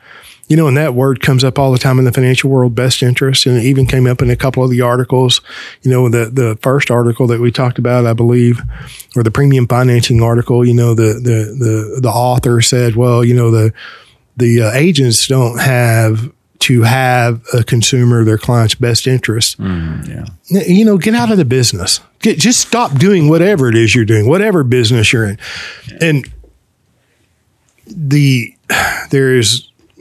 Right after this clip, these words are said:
Speaker 1: to my knowledge, my understanding, there is no greater hedge against inflation other than a cash flow with a life insurance policy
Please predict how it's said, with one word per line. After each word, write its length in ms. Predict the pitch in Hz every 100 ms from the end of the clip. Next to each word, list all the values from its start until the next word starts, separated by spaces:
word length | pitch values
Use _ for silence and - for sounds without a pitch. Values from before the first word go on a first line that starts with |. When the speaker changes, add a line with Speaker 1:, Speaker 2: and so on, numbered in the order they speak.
| - _ _ - - -
Speaker 1:
to 140 | -
my 260 | 123 117 135
knowledge, 560 | 135 98 - - - - -
my 220 | 110 120
understanding, 580 | 123 110 - 98 82 - _ _ - - - -
there 240 | 127 123
is 220 | 117 110
no 560 | 123 131 139 151 160 151
greater 640 | 120 127 139 139 135 123
hedge 580 | - - 139 127 127 123
against 340 | 120 131 -
inflation 760 | 123 104 - 120 117 - 123 120
other 240 | - 123 117
than 180 | 110 98
a 100 | 95 -
cash 380 | - 139 139
flow 460 | - 117 110 110 113 _ _ _ _ _ _ _ _
with 140 | 120 110
a 40 |
life 320 | 110 113 104
insurance 400 | 107 104 113 101
policy 560 | - 101 98 - 95